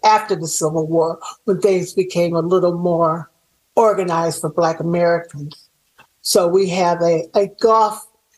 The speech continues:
like the Gulf of Mexico. His name was Gulf Merrill. And he married this woman, Josephine,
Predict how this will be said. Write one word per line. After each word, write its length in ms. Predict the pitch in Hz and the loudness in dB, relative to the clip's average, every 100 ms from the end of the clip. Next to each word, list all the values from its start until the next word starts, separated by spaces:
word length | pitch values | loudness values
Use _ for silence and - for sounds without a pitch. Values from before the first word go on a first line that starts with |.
| _ | _
like 200 | 202 185 | 0 0
the 80 | 190 | 0
Gulf 280 | 180 185 180 | 2 0 2
of 100 | 226 | 0
Mexico. 760 | 214 214 247 240 240 233 240 - _ _ _ _ _ | 0 -2 -6 -2 2 2 0 -8 _ _ _ _ _
His 240 | - 202 226 | 0 0 2
name 240 | 208 202 | 2 2
was 160 | 196 - | 0 -2
Gulf 440 | - 196 196 196 | 0 4 2 0
Merrill. 540 | 180 180 165 147 165 - _ _ _ _ _ _ _ _ _ - | -2 0 0 -2 -8 -12 _ _ _ _ _ _ _ _ _ -2
And 460 | 180 175 175 170 | 0 0 0 0
he 120 | 160 180 | 0 2
married 480 | 185 190 190 190 190 | 2 4 4 2 0
this 200 | 185 185 | -4 0
woman, 460 | 190 185 190 185 - | 2 2 0 -2 0
Josephine, 1000 | 190 180 - - - 185 185 180 185 | 0 0 -6 -6 0 2 2 0 -4